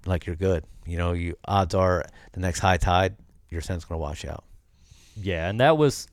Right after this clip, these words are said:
Speaker 2: that, that point specifically is more difficult to hunt, in my opinion, because the food source is right there, where
Speaker 1: Yeah.
Speaker 2: it's not two hundred yards away or three hundred
Speaker 1: Yeah.
Speaker 2: yards away.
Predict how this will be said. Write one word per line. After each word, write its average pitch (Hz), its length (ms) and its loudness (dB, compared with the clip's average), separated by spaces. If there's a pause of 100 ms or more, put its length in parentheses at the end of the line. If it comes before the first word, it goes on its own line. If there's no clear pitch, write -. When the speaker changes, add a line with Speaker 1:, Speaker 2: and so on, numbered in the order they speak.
Speaker 2:
that, 127 320 2 (160)
that - 320 2
point 151 300 0
specifically 110 800 0 (100)
is 98 200 0
more 107 220 2
difficult 104 520 -2
to 92 100 -4
hunt, 98 240 -4
in 95 60 -10
my 92 140 -2
opinion, 101 360 -6
because 95 380 -2
the 92 100 -4
food 104 260 -4
source 98 360 -4
is 80 160 -10
right 90 240 -2
there, 92 380 -2
where 98 160 0
Speaker 1:
Yeah. 98 40 4
Speaker 2:
it's 101 140 -4
not 92 340 0
two 104 140 -2
hundred 87 200 -4
yards 87 240 -2
away 90 140 -2
or 85 80 -2
three 87 180 -6
hundred 87 200 -6
Speaker 1:
Yeah. 87 80 2
Speaker 2:
yards 85 160 -2
away. 92 320 -2